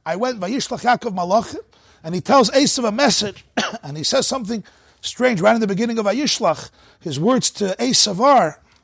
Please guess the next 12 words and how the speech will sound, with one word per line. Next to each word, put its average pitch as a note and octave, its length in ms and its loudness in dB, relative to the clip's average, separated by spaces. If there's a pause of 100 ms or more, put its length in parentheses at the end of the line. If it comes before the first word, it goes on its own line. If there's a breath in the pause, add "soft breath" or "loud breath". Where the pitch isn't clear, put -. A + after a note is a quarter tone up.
(120)
his C#3+ 180 -6
message G3 360 0
to G3+ 80 -6
Esav A3 300 -4
is, D4+ 280 -4 (400 soft breath)
"I, D#3 160 -2 (180)
I C#3+ 120 -2
lived F#3+ 300 -2
by D3+ 140 0
Lavan, G#3+ 500 2 (280 soft breath)
Vayihili, C#4+ 800 2 (140)
Shor, G4 760 4